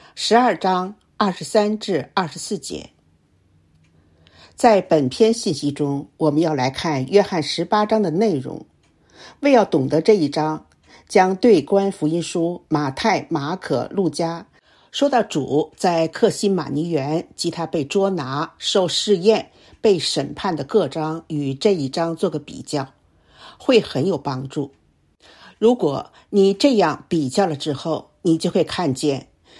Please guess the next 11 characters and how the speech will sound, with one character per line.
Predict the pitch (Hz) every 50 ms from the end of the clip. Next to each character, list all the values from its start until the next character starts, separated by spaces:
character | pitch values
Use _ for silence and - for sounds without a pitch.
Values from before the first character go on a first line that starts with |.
| - _ _
对 | - 302 277 233
观 | 202 - 277 269 285 269
福 | 277 -
音 | 175 175 180 180
书 | 175 - - 175 175 185
所 | 185 - - 131 123
强 | - - - - 143 127 135 156
调 | 196 208 175
的 | 151 135
方 | - 185 160 151
面 | 156 170 170 147 131 120 -